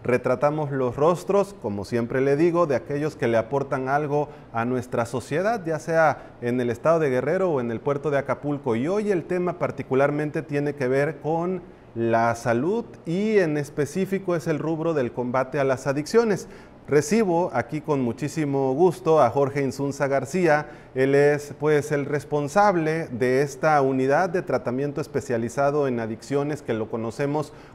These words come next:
como creat aquí en el puerto de Acapulco, el creat Zona uno. Y ustedes son, eh,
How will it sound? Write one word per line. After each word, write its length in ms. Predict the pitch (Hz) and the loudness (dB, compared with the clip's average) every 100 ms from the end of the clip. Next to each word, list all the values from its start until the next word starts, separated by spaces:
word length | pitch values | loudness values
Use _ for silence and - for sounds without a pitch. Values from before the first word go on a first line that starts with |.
| - | -4
como 460 | 131 117 117 117 - | -2 0 0 -2 2
creat 520 | 147 180 180 180 139 | 4 6 4 2 -4
aquí 440 | 110 - 135 139 | -10 -8 -4 0
en 240 | 127 110 107 | 0 0 -2
el 140 | 104 | -4
puerto 340 | 135 135 131 | -2 -2 0
de 360 | 127 117 101 104 | 0 2 2 2
Acapulco, 640 | 104 135 123 180 196 190 | 0 -2 0 0 0 2
el 120 | 131 | 0
creat 300 | - 139 139 | 2 2 2
Zona 400 | 139 139 131 131 - | 0 -4 -2 -4 -4
uno. 360 | 160 175 165 175 - - - | 0 0 0 -2 -8 -20 -8
Y 100 | 147 | -6
ustedes 320 | 143 202 214 | -2 2 2
son, 380 | 214 220 247 247 - | 0 -2 -2 -6 -4
eh, 500 | 147 143 143 139 | -2 0 2 2